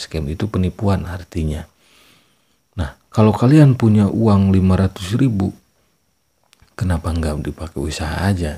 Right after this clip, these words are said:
gitu ya? Meskipun capek ya, penghasilan sedikit, tapi kan itu jelas. Punya uang satu juta, kenapa nggak investasi di, mungkin ada teman kalian yang,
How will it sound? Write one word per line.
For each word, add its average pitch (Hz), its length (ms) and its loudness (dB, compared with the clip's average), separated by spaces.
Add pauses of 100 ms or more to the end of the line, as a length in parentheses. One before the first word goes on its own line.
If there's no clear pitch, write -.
gitu 82 240 -12
ya? 87 160 -8 (480)
Meskipun 82 560 -6
capek 85 720 -4
ya, 82 320 -10
penghasilan 80 640 -8
sedikit, 92 640 -6
tapi - 240 -8
kan 107 160 -4
itu 104 240 -2
jelas. 95 640 -6 (1080)
Punya 90 240 -2
uang 87 260 2
satu 95 300 -4
juta, 110 480 0
kenapa 85 320 -4
nggak 80 260 -4
investasi 80 800 -6
di, 82 180 -4 (560)
mungkin 90 560 2
ada 87 320 -2 (160)
teman 82 400 -2
kalian 82 560 -2
yang, 80 180 -2